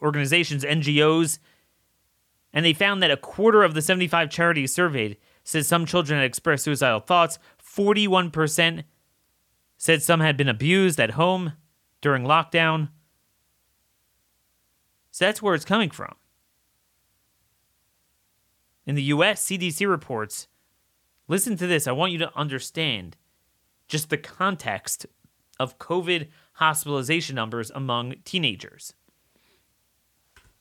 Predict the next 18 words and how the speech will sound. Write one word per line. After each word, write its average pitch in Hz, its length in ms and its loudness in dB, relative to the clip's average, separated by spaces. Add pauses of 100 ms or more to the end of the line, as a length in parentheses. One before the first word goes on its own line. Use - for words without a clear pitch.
(120)
C - 180 -4
D 190 140 2
C 196 100 -2
reports 151 640 -2 (1000)
a 135 100 -2
total 156 360 0
of 131 280 -2
eleven 147 680 0
thirty-nine 120 920 -4
deaths, - 560 -10 (180)
right? 160 180 -2
A 147 60 -6
little 175 200 -2
more 175 180 0
than 147 120 -4
eleven 143 220 0
hundred 143 300 -4
deaths 110 380 -4